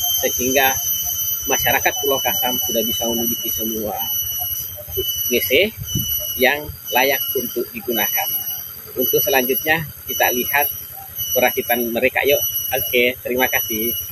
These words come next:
Inilah pipa delapan inci yang akan kita buat septic tank di Pulau Kasam.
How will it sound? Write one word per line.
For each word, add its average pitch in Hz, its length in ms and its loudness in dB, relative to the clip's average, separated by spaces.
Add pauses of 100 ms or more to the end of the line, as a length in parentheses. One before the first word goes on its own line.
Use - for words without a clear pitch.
(840)
Inilah 165 800 10 (1120)
pipa 147 640 8
delapan 131 560 8
inci 120 640 6
yang 110 160 6
akan 104 400 2
kita - 640 2 (320)
buat 104 400 6
septic - 480 2 (160)
tank 120 320 6
di 131 240 6 (560)
Pulau 101 240 10
Kasam. 113 560 6